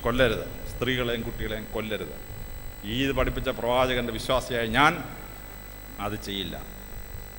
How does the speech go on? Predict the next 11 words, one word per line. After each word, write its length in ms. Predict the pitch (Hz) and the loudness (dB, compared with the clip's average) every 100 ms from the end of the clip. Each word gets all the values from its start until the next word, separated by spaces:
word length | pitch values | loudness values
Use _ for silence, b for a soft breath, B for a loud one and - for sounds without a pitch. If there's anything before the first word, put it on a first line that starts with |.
| - - | -8 -4
പൊക്കോളാൻ 380 | - 120 107 | -2 0 0
പറഞ്ഞു. 160 | 90 - - - - - | -2 -8 -8 -8 -8 -4
ലിയാണ്ടറും 600 | 113 123 123 117 110 - - | 4 4 4 2 -2 -4 -4
സ്ത്രീകളും 420 | - 127 123 113 104 | 0 2 2 0 -2
കുട്ടികളും 420 | 127 127 120 107 | -4 -2 -2 -2
ഉൾപ്പെടെ 300 | 104 110 98 - - - - - | -4 -2 -2 -6 -12 -12 -4 8
സർവ്വ 340 | 151 160 156 143 | 8 10 6 4
ക്രിസ്ത്യാനികളും 760 | 139 - 147 131 120 117 107 127 | 0 4 6 6 4 2 0 2
കോട്ടയിൽ 320 | 131 131 120 | 2 2 2
നിന്ന് 140 | 113 | 0
പുറത്തിറങ്ങി 580 | 110 127 127 139 139 156 | 0 0 2 2 4 2